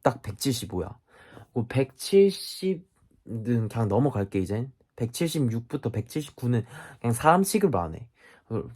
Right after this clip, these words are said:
백팔십 평가를 해줄게, 내가. 음, 백팔십은 일단은 뭔가, 아, 더 잘할 수 있었을 것 같은데, 이런 느낌?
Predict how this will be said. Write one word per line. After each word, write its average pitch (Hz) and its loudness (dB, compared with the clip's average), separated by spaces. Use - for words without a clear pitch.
백팔십 190 0
평가를 127 -2
해줄게, - -6
내가. 58 -8
음, 120 -2
백팔십은 120 2
일단은 113 0
뭔가, 175 0
아, 165 -2
더 117 -2
잘할 170 6
수 165 -4
있었을 165 -6
것 98 -6
같은데, 110 -2
이런 120 0
느낌? 113 -6